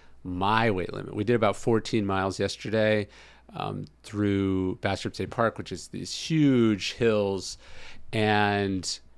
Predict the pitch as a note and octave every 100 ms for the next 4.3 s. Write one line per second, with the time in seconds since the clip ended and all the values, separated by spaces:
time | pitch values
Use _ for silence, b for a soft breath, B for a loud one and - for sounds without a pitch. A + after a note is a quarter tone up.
0 | - - G#2 G2 E2 - - - A2 F#2
1 | F2+ F2+ F2+ - _ - - - A#2 A2+
2 | - A#2 A2+ - A2+ G#2+ - A2 F#2 F2+
3 | F#2 F#2 F2+ E2+ - - F2+ F#2 - D3+
4 | A2+ G2+